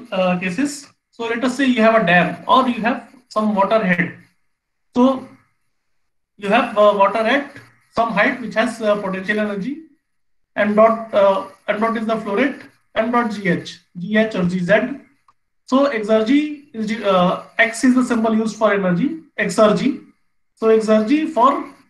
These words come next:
potential energy, for this system which is, has stored potential energy, we, we define exergy as G Z. So this is again, uh, per unit mass, because it is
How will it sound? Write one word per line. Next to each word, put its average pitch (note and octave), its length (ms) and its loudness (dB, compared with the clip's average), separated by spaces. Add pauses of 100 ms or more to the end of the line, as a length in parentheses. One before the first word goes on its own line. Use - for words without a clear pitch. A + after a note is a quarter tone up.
(160)
potential A3+ 400 0
energy, F#3 320 -4
for G#3 240 0
this B3+ 260 -4
system B3 460 -6
which A3 200 -12
is, A3+ 300 -20
has G3 220 -2
stored A3 320 -4
potential F#3+ 400 0
energy, G#3 480 0 (800)
we, G#3+ 280 0
we G3 140 -2
define A3 320 4
exergy G#3 520 2
as B3 300 2 (240)
G G#3 200 -2
Z. E3 240 -2 (460)
So G3 100 -16
this G#3 200 -14
is B3 220 -4 (100)
again, A#3+ 300 0
uh, G3+ 340 6 (460)
per A3 160 6
unit A3 300 2
mass, E3+ 440 2 (760)
because G3+ 260 -4
it G#3+ 80 -6
is C4 220 -2